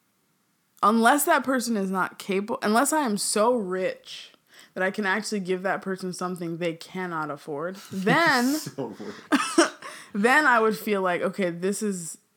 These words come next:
Speaker 1: an adequate gift."
Speaker 2: Yeah.
Speaker 1: But if I can buy you something that you could absolutely just get for yourself,
Speaker 2: Right.
Speaker 1: then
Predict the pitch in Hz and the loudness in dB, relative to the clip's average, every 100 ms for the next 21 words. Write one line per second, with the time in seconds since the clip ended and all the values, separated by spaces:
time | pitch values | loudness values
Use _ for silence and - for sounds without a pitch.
0 | - 170 143 156 160 - - - 170 - | -12 -6 -2 -2 -4 -8 -10 -8 -8 -8
1 | - 104 82 - 214 226 208 220 285 359 | -6 -4 -4 -2 0 2 2 2 2 0
2 | 294 202 185 196 208 208 202 175 190 208 | 0 0 2 2 0 -2 -4 -4 -4 -4
3 | 202 160 175 190 127 151 156 160 165 165 | -6 -6 -8 -6 -4 -4 -4 -8 -10 -10
4 | 147 - 147 - 160 151 147 - 104 160 | -16 -8 -8 -8 -10 -10 -10 -8 -8 -8
5 | - 170 180 175 170 | -12 -10 -8 -8 -8